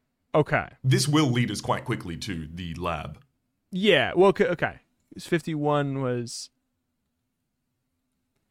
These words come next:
Speaker 2: Mm-hmm. Yep.
Speaker 1: Ye-
Speaker 2: So this is us just stumbling into the recreation room where all the plants are.
Speaker 1: Yes. And then it's gasp, there's walking, da-, walking, dancing, moving plants, and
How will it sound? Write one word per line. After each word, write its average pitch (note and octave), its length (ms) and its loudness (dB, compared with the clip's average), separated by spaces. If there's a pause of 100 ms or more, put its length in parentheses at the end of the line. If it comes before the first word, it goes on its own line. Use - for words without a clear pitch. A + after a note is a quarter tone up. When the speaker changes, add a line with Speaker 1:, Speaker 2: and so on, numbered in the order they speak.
(2000)
Speaker 2:
Mm-hmm. F#2 840 2 (100)
Yep. G#2+ 220 0
Speaker 1:
Ye- D#3+ 100 -10 (220)
Speaker 2:
So A2+ 300 0
this C3 240 2
is C3 120 2
us C3 160 4
just - 420 0
stumbling C3+ 540 4
into C#3 200 4
the C#3 80 4
recreation C3+ 640 2
room G2+ 260 -2
where B2+ 140 4
all C#3+ 80 2
the D#3 80 -4
plants F#3+ 340 -4
are. - 260 -4 (600)
Speaker 1:
Yes. C#3+ 720 -2 (260)
And D3+ 200 -2
then B2+ 300 -2
it's - 460 -8 (760)
gasp, C3 500 0
there's A#2 160 -4
walking, B2+ 420 -2
da-, B2+ 260 -2
walking, E3 600 -2
dancing, E3+ 580 -2
moving G3+ 380 -2
plants, D3+ 480 -4
and F2+ 220 -12